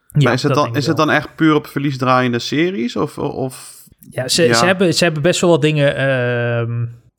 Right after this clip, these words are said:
Speaker 1: ook in, ze kopen wel het een en ander in natuurlijk aan licenties. Ze, eh, halen geen opbrengsten meer met hun films en series op andere platformen.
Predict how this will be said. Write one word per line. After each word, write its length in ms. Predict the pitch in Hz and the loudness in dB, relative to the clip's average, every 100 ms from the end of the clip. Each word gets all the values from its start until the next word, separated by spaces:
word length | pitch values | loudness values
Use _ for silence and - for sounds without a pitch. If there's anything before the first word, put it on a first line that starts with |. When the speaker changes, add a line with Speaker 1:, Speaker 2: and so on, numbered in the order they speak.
| - | -2
Speaker 1:
ook 200 | 131 - | -2 0
in, 200 | 151 160 | -2 -2
ze 160 | - 151 | -4 -2
kopen 320 | 160 151 147 | 0 0 2
wel 140 | 131 127 | 2 2
het 80 | |
een 80 | 143 | 0
en 100 | 131 | 0
ander 240 | 120 120 - | 0 -2 -2
in 140 | 131 | -2
natuurlijk 460 | 131 - 147 160 - | -2 -2 -2 -2 -2
aan 120 | 143 | -4
licenties. 680 | 143 147 143 - 156 - - - - - | -4 -4 -6 -6 -8 -8 -16 -20 -20 -12
Ze, 160 | - - | -8 -2
eh, 380 | 147 143 135 127 | 0 2 2 2
halen 380 | 143 143 139 123 | 2 4 2 0
geen 280 | 147 151 | 2 2
opbrengsten 840 | 156 147 135 127 135 131 - 131 120 | 2 0 2 2 2 2 0 0 2
meer 300 | 123 123 120 | 2 2 2
met 260 | 123 120 - | 2 0 0
hun 200 | 123 120 | -2 0
films 340 | 139 123 120 | 0 0 0
en 100 | 123 | 0
series 460 | - 120 117 120 - | 2 2 2 -2 0
op 220 | 139 - | -2 2
andere 360 | 127 127 123 | 2 2 0
platformen. 720 | 120 - - - 135 135 156 | -2 -6 -8 -4 0 2 0